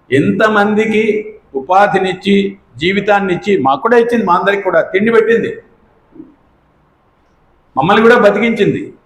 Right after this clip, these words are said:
మా ఫ్యామిలీస్ కూడా దాని మీద ఆధారపడి జీవించాం. మళ్ళీ మీరు అనకూడదు ఈ మాట, మేము అనుకోవాలి.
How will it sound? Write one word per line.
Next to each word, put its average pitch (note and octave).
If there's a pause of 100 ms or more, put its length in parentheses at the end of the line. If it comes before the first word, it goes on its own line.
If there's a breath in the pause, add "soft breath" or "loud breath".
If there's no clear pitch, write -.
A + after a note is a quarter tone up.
(560)
మా D3
ఫ్యామిలీస్ A3+
కూడా C4 (880)
దాని F#3
మీద A#3
ఆధారపడి A3+
జీవించాం. A3
మళ్ళీ G3
మీరు A3
అనకూడదు A#3+
ఈ F#3+
మాట, F3+
మేము E3
అనుకోవాలి. -